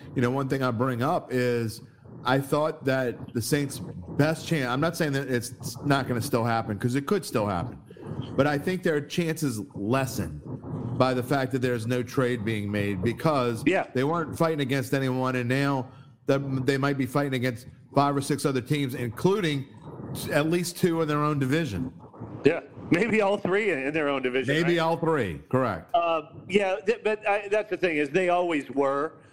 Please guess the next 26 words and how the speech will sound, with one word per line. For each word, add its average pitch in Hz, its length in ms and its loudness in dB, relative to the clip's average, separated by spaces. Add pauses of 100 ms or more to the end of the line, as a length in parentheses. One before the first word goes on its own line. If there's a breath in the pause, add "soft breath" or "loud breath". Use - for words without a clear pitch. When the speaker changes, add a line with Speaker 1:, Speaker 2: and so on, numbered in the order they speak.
(200 loud breath)
Speaker 2:
Um, 143 440 0 (160)
uh, 190 140 2 (320)
the 175 120 4
thing 208 240 0
that 220 140 2
was 165 160 -2
curious 180 480 2
to 170 60 0
me 170 200 0
was, 147 300 0 (280)
was 139 320 2 (800 loud breath)
what 151 420 2
could 185 220 -2
possibly 160 560 2
make 147 320 0
Derek 147 300 2
Carr 147 480 2 (100)
accept 147 720 0 (120)
a 143 80 0
trade, 156 640 0
and 131 240 0
that 160 200 2
would 160 200 0
be 139 500 -2 (120)
if 151 220 0
he 190 260 -10